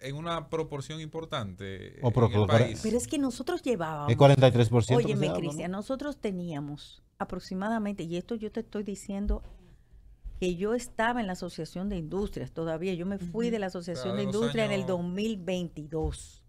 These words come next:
Speaker 4: Hace dos años.
Speaker 3: Hace dos años. Y nosotros llevábamos un año denunciando la problemática
Speaker 2: Sí, sí, lo recuerdo.
Speaker 3: la problemática de, eh, el,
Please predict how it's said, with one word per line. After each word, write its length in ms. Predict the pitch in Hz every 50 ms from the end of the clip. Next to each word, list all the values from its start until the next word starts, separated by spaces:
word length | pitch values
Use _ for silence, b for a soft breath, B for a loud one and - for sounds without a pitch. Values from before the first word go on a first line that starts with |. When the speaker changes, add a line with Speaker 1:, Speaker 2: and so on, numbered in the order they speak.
| - _ -
Speaker 4:
Hace 220 | 151 156 - -
dos 240 | 160 160 156 - -
años. 420 | 143 131 131 143 143 - _ _ _ _ _
Speaker 3:
Hace 260 | - 185 175 - 185 170
dos 280 | 180 175 165 - -
años. 520 | 120 110 95 - 110 - - - - _ _ _ _ _ _ _ _
Y 140 | - 208 202
nosotros 420 | 196 202 185 - 226 220 240 247
llevábamos 540 | 233 220 208 202 202 202 208 202 202 202 208
un 120 | 214 202 190
año 520 | 185 180 190 196 208 214 220 233 247 - - - - _ _ _ _ _ _ _
denunciando 1000 | 165 180 180 180 170 165 160 151 - - - 156 160 170 180 196 226 233 240 240
la 140 | 226 185 -
problemática 1000 | 180 170 165 160 160 160 156 160 165 180 208 214 - 240 - - - 262 269 - -
Speaker 2:
Sí, 200 | - - 127 113
sí, 200 | - - 117 110
lo 180 | 104 107 101
recuerdo. 460 | 98 98 90 92 92 87 85 92 87 - - _ _ _ _ _
Speaker 3:
la 320 | - 170 170 185 180 170 -
problemática 1200 | - 180 180 170 160 165 165 160 160 160 165 185 214 233 - - 294 285 - - - 330 330 330 - - - _ -
de, 600 | 185 170 151 160 170 180 190 208 240 277 294 - - - - _ _
eh, 560 | - 180 170 165 160 160 156 156 156 156 151 -
el, 340 | 180 180 170 170 170 165